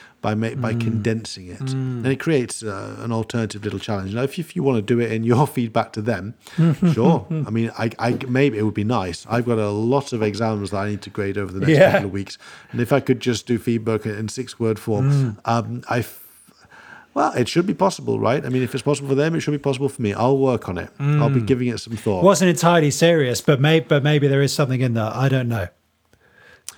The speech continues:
Speaker 1: It could be.
Speaker 2: Mm.
Speaker 1: It could be. I mean, the consistency of terminology
Speaker 2: Yeah.
Speaker 1: and transparency of criteria,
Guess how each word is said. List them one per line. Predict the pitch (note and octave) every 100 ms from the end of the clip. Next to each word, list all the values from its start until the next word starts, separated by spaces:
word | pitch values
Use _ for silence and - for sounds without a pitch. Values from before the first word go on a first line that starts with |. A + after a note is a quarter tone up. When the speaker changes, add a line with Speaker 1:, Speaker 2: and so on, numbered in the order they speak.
| _
Speaker 1:
It | C3+
could | C3+ F#3+
be. | C#3 C3+
Speaker 2:
Mm. | G2+ F#2+
Speaker 1:
It | C3+
could | F3 C#3+
be. | B2 G2 -
I | C3
mean, | C3+ C3+
the | C3
consistency | - C3+ D3+ - D3+ -
of | C3+
terminology | - B2+ A#2 C3 D#3 D3+ - D3+
Speaker 2:
Yeah. | C3 E3
Speaker 1:
and | A#2+ A2
transparency | - B2 - C3 C3+ A#2 B2+
of | A2+
criteria, | B2+ A#2 - C#3+ C#3 C#3 C3+